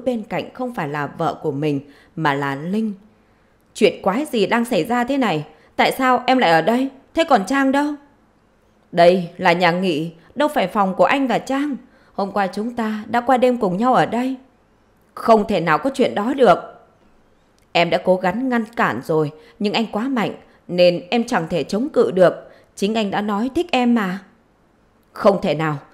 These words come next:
từ trước đến giờ anh chỉ thích một mình Trang thôi. Em... em chưa bao giờ anh xem em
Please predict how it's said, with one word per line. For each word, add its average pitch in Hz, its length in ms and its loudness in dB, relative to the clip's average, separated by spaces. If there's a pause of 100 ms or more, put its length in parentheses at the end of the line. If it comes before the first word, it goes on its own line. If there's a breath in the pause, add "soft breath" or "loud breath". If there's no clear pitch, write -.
(220 soft breath)
từ 208 140 6
trước 320 200 -4
đến 285 240 4
giờ 175 320 4 (200 loud breath)
anh 285 220 0
chỉ 170 160 -2
thích 330 220 -4
một 208 240 -2
mình 202 280 -2
Trang 269 280 -6
thôi. 277 300 -2 (640 soft breath)
Em... 190 340 -4 (760)
em 202 180 0
chưa 233 140 2
bao 226 180 0
giờ 180 340 0
anh 254 120 0
xem 240 340 -2
em 247 260 0